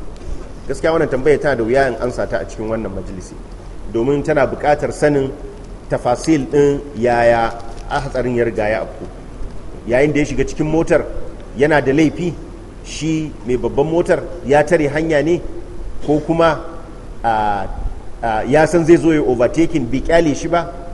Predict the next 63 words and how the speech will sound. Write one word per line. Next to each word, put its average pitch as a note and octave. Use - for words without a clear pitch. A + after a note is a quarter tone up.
ko E3
kuma E3+
ya E3
zo E3+
zai, D#3+
zai D3+
overtaking C#3
wata D3+
mota D#3+
ta D3+
to D#3+
bai C#3+
dan E3
kauce F#3
masa E3
ba D3+
yanda, D#3
yanda D3+
zai D3
zo C#3
ya D3+
wuce, C#3+
har -
ya E3
zamanto E3
shi E3+
ne D#3
sanadiyar C#3
da -
ya -
sanya C#3
shi C#3+
ya C#3+
shiga C3
karkashi, D3
ko F3+
ko E3+
gabaki C#3+
ɗaya F3+
laifin F3
na D#3+
mai D3
karamin D3
mota D#3
ne C#3+
ɗari C3+
bisa C#3+
ɗari. A#2+
Idan F3
dai F#3
ya F#3+
zamanto F#3
yana F3+
da C3
kaso C#3
a B2+
cikin D3+
laifin, D#3+
to C3
sai D#3+
ya E3
yi D#3+
kafara. A#2